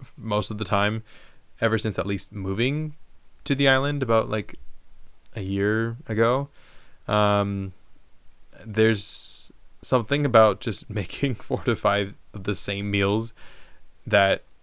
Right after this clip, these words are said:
is great, because it teaches me a new way to make, like, a, a dish and actually get better at it. And then also saving money, which is fantastic when you're on a budget and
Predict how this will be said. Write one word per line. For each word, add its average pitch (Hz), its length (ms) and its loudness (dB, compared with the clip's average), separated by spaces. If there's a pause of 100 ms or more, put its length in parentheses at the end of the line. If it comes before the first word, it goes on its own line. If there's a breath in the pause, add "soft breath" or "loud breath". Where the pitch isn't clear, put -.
(240)
is 113 140 -2
great, 107 480 0
because 98 540 0 (140)
it 104 120 -8
teaches 113 260 2
me 113 140 2
a 104 40 2
new 101 220 0
way 98 200 2
to - 160 -8
make, 95 340 -8
like, 95 180 -8
a, 87 180 -8
a 101 80 -10
dish 101 420 -4 (220)
and 101 100 -2
actually 95 240 -4
get 92 200 -8
better 92 240 0
at 104 160 6
it. 123 160 2 (640 soft breath)
And 110 120 0
then 104 100 2
also 101 340 0
saving 104 440 -2
money, 101 280 0
which 107 220 -2
is 98 220 0 (160)
fantastic 113 1500 -2
when 92 280 -6
you're 104 380 -2 (400)
on 92 160 -6
a 107 40 0
budget 120 480 2 (640 soft breath)
and 98 500 -4